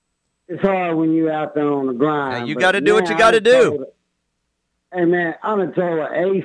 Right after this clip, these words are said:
Speaker 1: C L, P C L, and I think an M C L. And I'm like, "So I'm trapped. Trapped.
Speaker 2: Oh,
Speaker 1: I
Speaker 2: you,
Speaker 1: can't walk."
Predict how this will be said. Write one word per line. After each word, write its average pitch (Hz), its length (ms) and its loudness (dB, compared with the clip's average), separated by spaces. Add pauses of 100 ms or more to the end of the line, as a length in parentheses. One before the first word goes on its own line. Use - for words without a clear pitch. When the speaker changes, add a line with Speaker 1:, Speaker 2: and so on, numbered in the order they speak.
Speaker 1:
C 151 240 2 (100)
L, 147 180 -2
P 185 320 0 (100)
C 151 260 2
L, 160 200 -2
and 156 100 -4
I 151 80 -4
think 190 300 -2
an 147 160 -4
M 214 360 0 (120)
C 120 440 0
L. 87 140 -14 (960)
And 202 160 -6
I'm 214 220 0
like, 175 300 -4 (380)
"So 196 180 -2
I'm 214 280 -4 (100)
trapped. 196 640 -4 (800)
Trapped. 202 580 -4 (200)
Speaker 2:
Oh, 220 280 0
Speaker 1:
I 147 60 -8
Speaker 2:
you, 226 80 -4
Speaker 1:
can't 202 480 0
walk." 180 400 -4